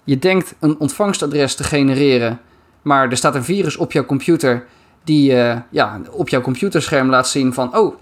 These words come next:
nou, je wil Bitcoin ontvangen, stuur het dan naar dit adres." En dit,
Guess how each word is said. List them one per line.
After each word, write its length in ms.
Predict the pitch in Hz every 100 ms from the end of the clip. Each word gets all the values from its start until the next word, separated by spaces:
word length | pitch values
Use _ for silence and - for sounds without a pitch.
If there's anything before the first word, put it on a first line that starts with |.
| _
nou, 220 | 247 131 -
je 120 | 156
wil 120 | 175
Bitcoin 360 | 180 240 254 233
ontvangen, 400 | 220 226 226 233
stuur 220 | - 214
het 100 | 175
dan 220 | 160 147 -
naar 180 | 135
dit 180 | 135 196
adres." 400 | 185 143 123 - - -
En 160 | - 147
dit, 160 | 185